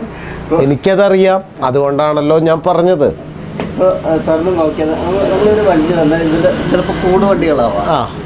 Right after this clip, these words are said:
Speaker 2: അപ്പൊ നമ്മളിതിന്റെ മുകളിൽ കയറി നമുക്ക് കയറി നോക്കാനുള്ള സംവിധാനങ്ങൾ
Speaker 1: താഴത്ത് മേളിൽ കയറി നിന്ന് കഴിഞ്ഞാൽ അപ്പൊ കറണ്ട് അടിച്ച് താഴത്തേക്ക് ഇടും.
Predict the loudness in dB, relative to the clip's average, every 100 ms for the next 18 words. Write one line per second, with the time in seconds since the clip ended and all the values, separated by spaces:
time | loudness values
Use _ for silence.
0 | -6 -2 0 0 0 0 2 2 0 2
1 | 2 2 0 -2 -2 0 0 2 0 0
2 | 0 2 2 0 0 0 0 2 2 0
3 | -2 -2 -2 0 0 2 2 0 2 2
4 | 2 2 2 2 2 2 0 0 2 2
5 | 0 2 2 2 -2 -2